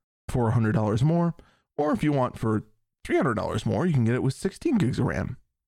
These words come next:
Three hundred dollars for eight more gigs of ram. Uh, last I checked, that ram was worth roughly, uh, forty dollars extra. But I digress. Oh, but then we go over to the i seven model, which includes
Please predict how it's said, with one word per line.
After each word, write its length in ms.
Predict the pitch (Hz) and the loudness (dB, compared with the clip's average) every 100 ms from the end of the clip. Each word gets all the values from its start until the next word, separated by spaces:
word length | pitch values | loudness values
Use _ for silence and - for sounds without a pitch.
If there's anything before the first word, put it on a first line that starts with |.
| - | -4
Three 100 | - | 0
hundred 180 | 330 285 | 2 2
dollars 440 | 349 170 82 - | 2 2 0 -6
for 260 | - - - - | -6 -8 -6 -2
eight 180 | 165 | -2
more 260 | 165 160 156 _ - | 2 0 0 _ -8
gigs 240 | 143 151 | -6 -2
of 60 | 139 | 0
ram. 300 | 196 151 107 - _ _ - | 0 -2 -4 -12 _ _ -6
Uh, 140 | 107 107 | -2 0
last 280 | 110 156 131 | 0 -2 -2
I 80 | |
checked, 320 | 120 180 185 - | -2 -2 -4 -2
that 200 | 147 - | -4 0
ram 280 | 147 143 | 0 2
was 240 | 135 131 - | 2 0 0
worth 340 | 120 117 - _ | 0 0 -4 _
roughly, 680 | 113 110 - 110 110 107 - - | -2 -2 0 0 2 2 0 -2
uh, 180 | 110 104 | 0 0
forty 280 | - 110 104 | -2 -2 0
dollars 320 | - 104 110 | 0 0 -2
extra. 300 | 113 - - - - _ _ - | -6 -6 -8 -8 -20 _ _ -12
But 120 | - _ _ _ - | -12 _ _ _ -10
I 100 | 82 | -8
digress. 560 | - 98 85 - - - - _ _ _ 127 | -6 -4 -4 -6 -14 -18 -20 _ _ _ -2
Oh, 140 | 127 | 0
but 160 | 120 139 | 0 0
then 160 | 139 | 0
we 80 | 135 | 0
go 160 | 127 135 | 0 0
over 140 | 120 | 0
to 60 | 110 | 0
the 160 | 107 | 0
i 140 | 110 120 | 0 -2
seven 340 | - 180 170 | -2 -2 2
model, 340 | 123 123 156 | 2 0 0
which 420 | 120 113 - - - | 0 -2 -6 -12 -4
includes 600 | 120 113 113 110 - - | -2 0 0 0 -4 -14